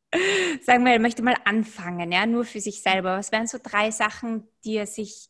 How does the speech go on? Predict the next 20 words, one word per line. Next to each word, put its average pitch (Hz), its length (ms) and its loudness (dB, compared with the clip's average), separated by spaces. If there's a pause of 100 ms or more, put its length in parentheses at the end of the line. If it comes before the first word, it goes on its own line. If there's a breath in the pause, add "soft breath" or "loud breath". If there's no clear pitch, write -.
fragen 214 640 0
könnte, 190 420 -6
wie 185 120 -4
er - 140 -6
anfangen 190 540 0
kann, 208 380 -4 (360 loud breath)
um 208 140 -2
mehr 202 600 0
Authentizität 196 1080 -6
ins - 260 -10
Business 190 360 -10
zu - 140 -14
bringen 175 420 -10
und 180 120 -10
wirklich 185 240 -16
das - 260 -16
Soul 180 220 -10
Branding 180 420 -12
zu - 120 -16
machen? 214 380 -12